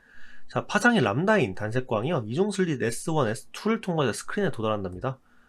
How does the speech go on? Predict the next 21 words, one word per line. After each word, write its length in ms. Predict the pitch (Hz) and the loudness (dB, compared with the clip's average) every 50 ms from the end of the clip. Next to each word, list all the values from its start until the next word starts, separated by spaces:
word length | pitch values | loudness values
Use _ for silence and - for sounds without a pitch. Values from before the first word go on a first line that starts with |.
| _ _ _ | _ _ _
스크린 380 | - - - - 226 214 190 | -16 -8 0 2 4 4 4
위에 380 | 127 113 113 107 104 135 175 190 - | 4 2 2 2 2 0 -2 -2 -6
점 300 | - - 107 104 104 104 - | -6 -6 -4 -4 -6 -8 -12
피큐에 880 | - - - - - - 135 107 - - - - - - - 113 107 | -14 -14 -10 -4 0 0 0 0 0 -4 -10 -12 -16 -12 -8 -8 -6
도달한 360 | - 117 110 117 117 117 110 | -6 -2 0 0 0 0 0
단색광의 460 | - 110 110 123 131 - 135 123 113 107 | -2 -4 -4 -4 -2 0 0 0 0 -2
경로차가 580 | 107 107 107 101 - - 107 160 175 139 - - _ _ - - | -4 -6 -6 -6 -6 -4 0 0 0 0 0 -4 _ _ -12 -2
영, 300 | - 117 131 160 190 196 | 2 4 4 4 4 2
삼 220 | 185 - 226 214 196 | 2 2 2 2 4
람다래요. 540 | 139 101 104 104 107 101 98 90 85 85 - _ _ _ _ _ - _ _ _ _ | 2 2 2 0 0 0 0 -2 -6 -8 -10 _ _ _ _ _ -20 _ _ _ _
어, 280 | - - 127 127 - - | -12 -10 -10 -8 -10 -8
피큐 380 | - - 214 - - - 226 214 | -6 -6 -4 -4 -2 0 2 4
사이에 340 | 202 - 185 190 190 185 139 | 6 6 6 6 6 4 4
상쇄 280 | 127 151 165 170 196 185 | 2 2 0 2 2 4
간섭이 380 | 180 170 156 - 147 135 135 | 4 4 2 2 -2 -2 0
일어나는 520 | 123 110 107 107 104 101 101 117 143 156 143 | 0 0 0 0 0 0 0 0 0 -2 -2
지점의 420 | - - 104 107 104 113 127 127 | -4 -4 -4 -2 0 0 0 -2
개수는 560 | 127 113 - - - 110 117 127 131 123 110 101 | -2 -6 -10 -10 -6 -4 0 0 0 0 0 -2
답 160 | - 107 - | -4 -4 -4
몇 200 | 107 104 - - | -6 -6 -4 0
번? 320 | - 160 190 214 226 233 | 4 4 6 4 4 0